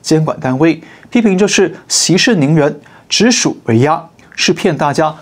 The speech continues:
没见过老鼠吗？难道有鸭子长有这样的吗？鼠头鸭身是米老鼠跟唐老鸭的合体吗？好，这件事情确实啊，非常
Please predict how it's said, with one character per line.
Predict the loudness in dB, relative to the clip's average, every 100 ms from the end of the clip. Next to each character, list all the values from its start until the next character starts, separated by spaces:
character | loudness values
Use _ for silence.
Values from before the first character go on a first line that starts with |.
| -6
没 | -2 0
见 | 0 0 0
过 | -2
老 | -2 -2
鼠 | -4
吗？ | -6 -8 -14 -20 _ -20 -20 -6
难 | -2 2
道 | 2 0 -4 -4
有 | -2
鸭 | 0 0 -2
子 | -4 -8 -6
长 | -6 -4
有 |
这 | -6 0 2
样 | 2
的 | 0
吗？ | -4 -10 _ _ _ _
鼠 | -4 0 0
头 | 0 0 0
鸭 | 2 0
身 | 0 -2 -4 -18 -14
是 | -4 0 2
米 | 2
老 | 0 -2
鼠 | -2 -4 -6
跟 | -4 -4 -4
唐 | -4 -2
老 | 0
鸭 | 0 -2
的 |
合 | -4 -4 -2 0
体 | -2
吗？ | -12 -14 _ _ _ _ _ _ _ _ _
好， | -4 -4 -6 -20 -18
这 | 0 2
件 |
事 | 4 2
情 | 0 0
确 | 0
实 | 0 -2 -2 -6
啊， | -6
非 | -2 0
常 | 0